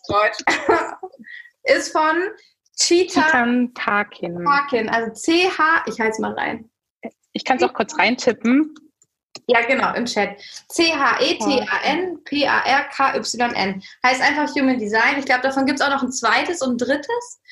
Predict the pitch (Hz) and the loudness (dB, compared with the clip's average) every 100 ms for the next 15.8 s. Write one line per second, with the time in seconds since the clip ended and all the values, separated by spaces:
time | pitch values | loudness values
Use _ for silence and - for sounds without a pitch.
0 | - - - - 254 - 277 302 240 233 | -20 -18 -18 -2 -2 2 2 2 2 2
1 | 226 254 269 - 233 - 254 240 247 - | 2 0 -2 -2 -4 -2 -2 2 0 0
2 | 285 247 220 - 220 220 233 262 - - | -2 0 -2 -2 0 0 0 -2 -4 -6
3 | 440 - 262 247 269 - - 240 254 247 | -4 -2 -2 -2 -4 -4 0 2 2 -2
4 | - - 247 - 214 247 302 381 - - | -2 -2 -4 0 2 4 2 0 -6 -20
5 | _ _ _ - 262 285 277 285 262 240 | _ _ _ -4 0 0 0 -4 -4 0
6 | 262 269 311 - 294 - - 233 - 269 | 2 2 -2 0 -2 -2 -2 -4 0 2
7 | 294 - 226 233 240 269 - 269 262 233 | 2 2 0 0 0 -2 2 2 4 2
8 | 240 254 247 240 - - - 311 - 277 | 0 2 0 0 -8 -4 -2 0 0 0
9 | 269 262 254 240 247 247 247 247 - - | 0 2 2 0 0 2 0 -2 -14 -20
10 | _ - 240 240 - 226 226 - 285 359 | _ 0 2 2 -2 -4 -4 -2 0 2
11 | - - - 220 214 220 214 - _ _ | -2 -4 -2 0 0 0 -2 -6 _ _
12 | _ _ _ - - - - - - _ | _ _ _ -12 -10 -10 -14 -20 -20 _
13 | _ _ _ - 262 247 254 233 208 220 | _ _ _ 0 2 4 2 2 2 0
14 | 214 233 233 226 208 208 - 151 - - | 0 0 0 0 -4 -4 -4 -4 -6 -14
15 | - - 269 269 285 262 - | -20 -2 0 2 2 0 -8